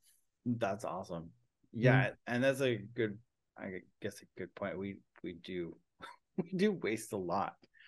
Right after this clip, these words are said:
Speaker 2: Yeah.
Speaker 1: Uh, for your product, 'cause I saw you, you, and you, you just showed the aluminum. So you have the actual, so your idea is it is refillable, right? You have a dispenser, permanent,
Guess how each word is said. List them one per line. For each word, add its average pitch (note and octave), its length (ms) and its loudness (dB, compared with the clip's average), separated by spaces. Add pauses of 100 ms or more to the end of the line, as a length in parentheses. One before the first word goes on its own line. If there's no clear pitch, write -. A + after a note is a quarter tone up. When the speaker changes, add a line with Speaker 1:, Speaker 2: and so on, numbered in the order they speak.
(240)
Speaker 2:
Yeah. - 160 4
Speaker 1:
Uh, A2 280 6 (320)
for - 160 6
your D#3 160 10
product, C#3 680 4 (300)
'cause A#2 140 0
I A#2 100 4
saw C3+ 220 0
you, A#2 220 4
you, G#2+ 460 0
and F#2+ 160 -6
you, F#2+ 140 -8 (240)
you F#2 320 -10
just E2+ 220 -8
showed C3+ 500 4
the F#2+ 120 -2
aluminum. G#2+ 360 2
So - 160 -12
you B2+ 160 2
have A2 560 2 (260)
the G2 140 -4
actual, F#2 640 -4
so F2+ 180 -6 (140)
your G#2 260 2
idea F#2+ 300 0
is E2 120 -8
it E2+ 60 -8
is D2 160 -8
refillable, E2+ 540 -8
right? - 160 -12
You F2+ 160 -14
have F2+ 400 -4 (420)
a A2 140 2
dispenser, F2+ 680 -6 (280)
permanent, F#2 500 -2